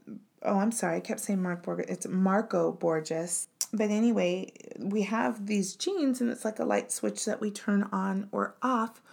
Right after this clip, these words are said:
with our lifestyle, with our nutrition. Um, so that was a really good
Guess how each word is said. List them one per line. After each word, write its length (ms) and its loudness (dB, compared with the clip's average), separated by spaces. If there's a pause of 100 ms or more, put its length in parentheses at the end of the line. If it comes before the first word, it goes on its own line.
(280)
with 180 -2
our 120 0
lifestyle, 840 -6 (240)
with 160 0
our 100 6
nutrition. 1000 -2 (580)
Um, 400 -4 (640)
so 180 0
that 200 0
was 120 -2
a 120 0
really 300 0
good 440 -4